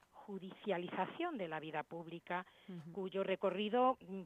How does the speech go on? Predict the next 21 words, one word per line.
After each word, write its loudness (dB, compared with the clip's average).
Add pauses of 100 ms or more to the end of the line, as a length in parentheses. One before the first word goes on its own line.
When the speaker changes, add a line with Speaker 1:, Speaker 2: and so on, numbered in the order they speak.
Speaker 1:
pues, -4
pudiera -6
terminar -6
en -10
el -10
archivo -6
de -8
la -2
denuncia -2
tras 2
el -2
daño, 2
eso -4 (120)
sí, -4 (560)
daño 6
innecesario 4 (160)
infligido 0
a -4
la -2
persona -4
denunciada, 2